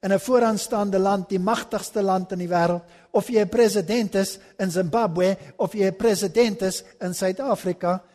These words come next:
en as die omstandighede verander en dit pas julle nie,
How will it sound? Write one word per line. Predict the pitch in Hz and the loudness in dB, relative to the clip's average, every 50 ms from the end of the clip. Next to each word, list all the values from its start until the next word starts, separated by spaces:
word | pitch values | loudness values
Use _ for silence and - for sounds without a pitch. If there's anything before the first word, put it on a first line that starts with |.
| _ _ - | _ _ -2
en | - 214 247 | -2 0 0
as | - 202 - | 0 -4 -4
die | - 247 226 | -4 -4 -6
omstandighede | 170 170 - - - 320 330 302 254 226 208 - - 208 196 170 175 | -6 -6 -6 -2 0 0 0 2 2 0 0 -2 -2 -2 0 0 0
verander | - - 196 339 359 254 254 240 214 196 190 180 | -2 -4 -10 -8 -6 -4 -2 -2 0 0 0 -2
en | 175 170 | -2 -4
dit | 175 165 - - | -6 -8 -6 -6
pas | 311 320 285 - - - | -4 -4 -2 -2 -4 -2
julle | 208 190 170 160 147 | -2 -2 0 -2 -4
nie, | 147 147 147 165 196 | -4 -4 -6 -6 -6